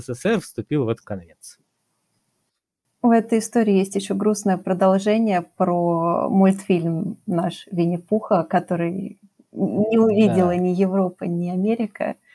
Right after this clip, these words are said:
Speaker 2: но при этом все очень любят «Ежика в тумане». И <laughs>
Speaker 1: Да.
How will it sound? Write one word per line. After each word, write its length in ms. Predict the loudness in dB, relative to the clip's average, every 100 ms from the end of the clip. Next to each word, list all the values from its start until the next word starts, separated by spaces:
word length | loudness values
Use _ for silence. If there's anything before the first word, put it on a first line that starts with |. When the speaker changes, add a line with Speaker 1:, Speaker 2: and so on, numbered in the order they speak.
| -20 -6 0
Speaker 2:
но 120 | 0
при 180 | 4 2
этом 240 | 2 -2
все 180 | 2 2
очень 300 | 4 0 -2
любят 360 | 0 0 -2 -2
«Ежика 460 | -2 -2 -2 -6
в 80 | -8
тумане». 600 | -4 -2 0 -2 -4 -8 -16 _ _ _ _ _ _
И 240 | -4 -2
<laughs> 1040 | -2 -4 -10 -18 _ _ _ _ _ _ -10
Speaker 1:
Да. 200 | -8